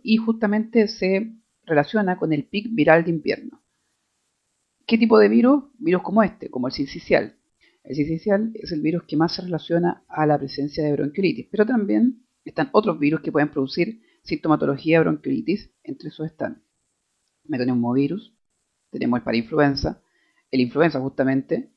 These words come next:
rinovirus, adenovirus y coronavirus. Todos estos virus, algunos que vamos a eventualmente tener algún test para medirlo, para,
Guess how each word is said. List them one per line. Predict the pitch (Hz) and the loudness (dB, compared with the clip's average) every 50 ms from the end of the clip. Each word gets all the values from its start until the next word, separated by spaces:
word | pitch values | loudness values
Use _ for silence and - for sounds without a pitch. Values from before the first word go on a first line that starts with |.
| _ - | _ -6
rinovirus, | - 147 143 147 151 165 160 151 156 165 190 - - _ _ _ _ _ _ _ _ _ _ _ _ _ _ - | -2 0 2 4 4 4 4 2 0 -2 -6 -10 -14 _ _ _ _ _ _ _ _ _ _ _ _ _ _ -2
adenovirus | 131 135 156 180 190 175 170 165 160 160 160 160 165 - - _ _ _ _ _ _ | 2 2 4 4 4 2 0 2 0 0 -2 -2 -6 -12 -20 _ _ _ _ _ _
y | - 180 | -8 -2
coronavirus. | - 185 175 180 180 175 170 151 117 - - - _ _ - | 2 4 4 4 4 4 4 2 2 -2 -4 -14 _ _ -2
Todos | - 190 214 220 220 220 | 2 4 4 4 2 -2
estos | 196 - - 175 170 | -6 -6 -8 -12 -8
virus, | - 135 139 143 151 175 - _ _ _ _ _ _ _ _ _ _ _ _ _ _ | -6 -4 -4 -4 -4 -6 -8 _ _ _ _ _ _ _ _ _ _ _ _ _ _
algunos | - 127 127 135 170 175 160 151 | -4 0 2 2 4 4 2 2
que | - - 123 120 | 0 -8 -4 -2
vamos | 127 131 123 123 - - | 0 0 -2 -2 -2 -4
a | 131 117 110 131 135 147 _ _ _ _ - | -4 -4 -4 -4 -8 -12 _ _ _ _ -8
eventualmente | - 127 131 120 - 143 135 131 139 139 131 | -6 -4 -4 0 0 2 2 2 2 0 -2
tener | 113 113 120 135 147 143 139 - _ - | -2 0 2 2 2 2 0 -4 _ -8
algún | - 123 120 127 120 - - | -6 -4 -4 -4 -6 -4 -4
test | 143 147 - | -4 -4 -2
para | 139 120 117 | -2 -2 0
medirlo, | 113 113 117 131 147 147 156 160 156 131 - - | 0 2 2 2 2 2 2 0 0 0 -2 -2
para, | - 131 117 113 117 - | -4 -2 0 -2 -2 -4